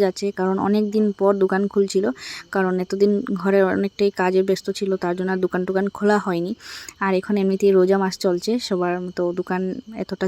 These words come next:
চলে না, কারণ সবাই তো মানে আমাদের তো কাস্টমার বেশিরভাগ মুসলিম মানুষ, ওরাই বেশিরভাগ আসে,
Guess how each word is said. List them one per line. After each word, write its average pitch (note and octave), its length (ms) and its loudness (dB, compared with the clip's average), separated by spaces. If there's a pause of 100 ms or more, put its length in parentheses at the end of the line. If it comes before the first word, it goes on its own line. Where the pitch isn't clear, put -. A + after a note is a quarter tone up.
চলে G3+ 280 6
না, F3 140 0 (440)
কারণ F#3 260 -2 (100)
সবাই F#3 320 0
তো F#3+ 180 0
মানে F#3 280 0
আমাদের F#3+ 220 0
তো A3 100 -2
কাস্টমার G3 420 -2
বেশিরভাগ F#3+ 360 -2 (100)
মুসলিম G3+ 320 0
মানুষ, F3+ 260 -2 (520)
ওরাই F#3+ 240 6
বেশিরভাগ F#3+ 460 2
আসে, F3 240 -2